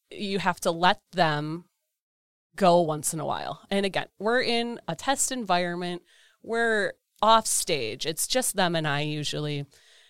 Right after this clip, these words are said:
And they, they're pretty sure they know what they're doing. I let 'em go, even if it's wrong. <laughs> And I know it's wrong.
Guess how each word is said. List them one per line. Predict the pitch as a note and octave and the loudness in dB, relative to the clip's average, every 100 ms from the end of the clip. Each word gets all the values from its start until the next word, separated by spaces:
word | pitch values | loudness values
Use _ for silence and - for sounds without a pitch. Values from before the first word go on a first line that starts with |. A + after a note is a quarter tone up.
| _ _ _ - | _ _ _ 2
And | G3 F3+ F3 E3+ D#3+ | 4 4 2 -4 2
they, | F#3 F3+ F3 F3 | 4 6 6 2
they're | F#3 F3 | 2 0
pretty | D#3+ B3 C4 | 0 0 2
sure | C4+ C#4 | 2 2
they | B3+ B3+ | 2 2
know | B3 | 2
what | C4 | 2
they're | B3 F#3+ | 0 -2
doing. | G#3 C4 | -2 0
I | E3+ E3 | 2 2
let | E3 F#3 | 4 2
'em | G3 | 0
go, | E3+ - - _ | -2 -2 -4 _
even | G3 G3+ G3 | -4 0 -2
if | F3+ | -2
it's | D3+ - | -6 0
wrong. | G#3 A#3 A#3+ A#3+ A#3 | 4 6 6 2 -6
<laughs> | _ _ _ _ _ - - - - | _ _ _ _ _ -20 -20 -14 -8
And | F#3 | -4
I | D3+ | -2
know | E3 G3 B3+ | 4 6 6
it's | B3+ B3+ | 4 2
wrong. | B3 B3+ C4 C4 | 4 6 4 0